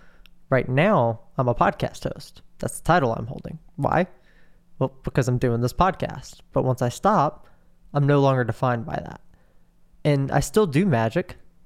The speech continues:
I still host a podcast. I still do music, still do my day job. I still actively do all those things in my life, but they don't define me in totality.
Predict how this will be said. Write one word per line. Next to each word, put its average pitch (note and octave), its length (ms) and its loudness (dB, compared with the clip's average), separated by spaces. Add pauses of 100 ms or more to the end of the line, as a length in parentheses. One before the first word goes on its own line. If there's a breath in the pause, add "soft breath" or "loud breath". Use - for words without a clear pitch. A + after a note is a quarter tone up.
(180)
I - 80 0
still C3 300 0
host B2+ 300 0
a D#3+ 40 -2
podcast. - 680 -4 (480 soft breath)
I B2+ 40 -4
still A#2 220 -6
do A#2+ 140 -2
music, B2+ 580 0 (280 soft breath)
still - 240 -8
do A2 120 0
my C3+ 120 4
day B2+ 180 2
job. B2 220 2
I A2 100 0
still D#3+ 320 0
actively C#3+ 480 0
do B2 400 -2
all B2+ 240 2
those B2 260 -2
things B2 280 -4
in A#2 80 -2
my A2 120 -2
life, A2+ 460 -2 (440 soft breath)
but A#2+ 100 -4
they C#3 80 4
don't - 260 0
define A#2+ 680 0
me A2+ 320 -4 (220)
in B2 80 -4
totality. - 640 -4